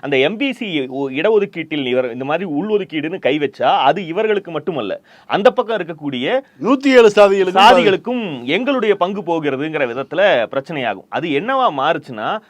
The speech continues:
Speaker 1: பன்னீர்செல்வம் அங்க ஓட்டு கேட்க போகும்போது இது வந்து இடைக்கால ஏற்பாடு தான்,
Speaker 2: ம்.
Speaker 1: நிரந்தரமானது கிடையாது
Speaker 2: ம்.
Speaker 1: அப்படின்னு சொன்ன ஆரம்பிச்சாரு.
Speaker 2: நாங்க வந்து அங்க லாலிபாப் கொடுத்துருக்கோம்.
Speaker 1: ஜெயக்குமார், ஆர் பி உதயகுமார் எல்லாரும் வந்து சட்டங்களில் வந்து இது,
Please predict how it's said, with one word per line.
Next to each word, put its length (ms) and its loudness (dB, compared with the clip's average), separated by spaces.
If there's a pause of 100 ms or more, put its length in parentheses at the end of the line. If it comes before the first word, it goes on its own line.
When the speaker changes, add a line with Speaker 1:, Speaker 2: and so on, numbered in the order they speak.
Speaker 1:
பன்னீர்செல்வம் 680 2
அங்க 220 2
ஓட்டு 240 0
கேட்க 240 -2
போகும்போது 600 -8
இது 180 -4
வந்து 200 -4
இடைக்கால 500 2
ஏற்பாடு 380 0
தான், 280 -4
Speaker 2:
ம். 300 -6
Speaker 1:
நிரந்தரமானது 720 0
கிடையாது 640 0
Speaker 2:
ம். 100 -8
Speaker 1:
அப்படின்னு 320 2
சொன்ன 360 0
ஆரம்பிச்சாரு. 380 -4
Speaker 2:
நாங்க 240 2
வந்து 240 2
அங்க 180 2
லாலிபாப் 500 2
கொடுத்துருக்கோம். 520 -8 (280)
Speaker 1:
ஜெயக்குமார், 720 4
ஆர் 220 8
பி 80 -8
உதயகுமார் 540 -2
எல்லாரும் 440 4
வந்து 200 -6
சட்டங்களில் 640 0
வந்து 300 -6
இது, 140 -2